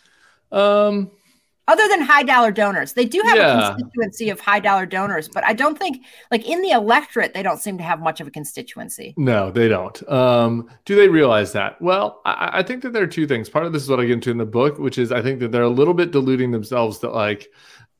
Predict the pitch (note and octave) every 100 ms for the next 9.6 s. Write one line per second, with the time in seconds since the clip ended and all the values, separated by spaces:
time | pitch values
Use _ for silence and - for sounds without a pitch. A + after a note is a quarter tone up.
0 | _ _ B2+ A#2 B2 C3 E3 D3 C3+ C#3+
1 | D3+ B2+ A#2+ D#3 F3 - C#3+ C#3 D3+ D3+
2 | D3+ D3 D3 - D3 C#3+ C#3 C#3+ C#3+ D3
3 | B2+ G#2 A2 G#2+ A#2 B2+ C3+ _ - C3+
4 | C3+ C3+ - - D3 - D#3+ E3 E3 _
5 | - B2+ A#2+ A2 A#2 G#2 - C#3+ A#2+ B2
6 | B2 B2+ A#2 G2+ G2+ F#2+ G2 - - _
7 | C#3 C#3+ G3 - - - G3 F3 - A2+
8 | A#2 G#2 F#2+ - B2 C3 C#3 D#3+ D3 A2+
9 | - F3+ G#3 B2 G#2+